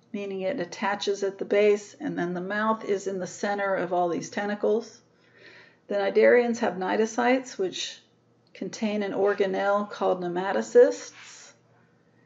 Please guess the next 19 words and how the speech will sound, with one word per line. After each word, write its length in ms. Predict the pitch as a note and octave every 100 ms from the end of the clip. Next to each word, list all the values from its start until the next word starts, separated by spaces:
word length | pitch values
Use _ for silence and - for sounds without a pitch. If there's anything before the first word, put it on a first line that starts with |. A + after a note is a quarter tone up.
| _ -
and 220 | A3+ F#3
those 500 | F#3+ F#3+ F#3+ F#3+ - -
contain 540 | - G3 F3 G3+ F#3 F#3
a 480 | F#3 F#3 F#3+ F#3 - _ _ _ _ _ _ -
kind 100 | G3
of 120 | G3
a 80 | F3
dart 560 | F#3+ F#3 F#3+ G3 - -
or 200 | F3+ F3
a 80 | D#3+
harpoon 960 | - F#3+ F#3 - A3+ A3 G#3+ G#3 G#3 - _ - - _ _ _ _ _
structure 920 | - - G3 F#3 - F#3 F#3 F#3 - -
that 560 | - E3+ F3+ F3+ - -
is 500 | F#3 F3+ F3 - - _
spring-loaded 1000 | - - - C4 D#4 G3 F3+ F#3 F#3 F#3 -
and 340 | F3+ F3 F3+ F#3+
also 460 | F#3 F3+ F#3 F3+
has 360 | F3+ F3 E3+ D#3+
venom, 600 | F#3+ F#3+ E3+ A#2+ G2